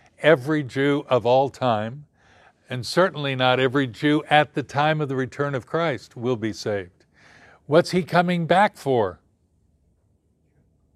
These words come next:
Hebrews nine twenty-seven, "It's appointed unto man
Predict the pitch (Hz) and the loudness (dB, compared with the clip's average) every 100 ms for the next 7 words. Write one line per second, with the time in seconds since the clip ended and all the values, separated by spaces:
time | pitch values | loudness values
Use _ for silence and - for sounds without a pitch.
0 | _ _ _ _ _ _ _ _ _ _ | _ _ _ _ _ _ _ _ _ _
1 | _ _ _ _ _ _ _ _ - 143 | _ _ _ _ _ _ _ _ 0 2
2 | 135 131 113 139 139 120 101 92 - _ | 2 0 -2 0 0 0 -4 -10 -20 _
3 | _ _ - 139 131 - 135 117 110 107 | _ _ -10 -8 -6 0 0 0 -6 -8
4 | 123 - 147 151 156 147 143 131 135 135 | -12 -6 -2 0 0 0 -2 -6 -4 -2
5 | 139 131 | -2 -4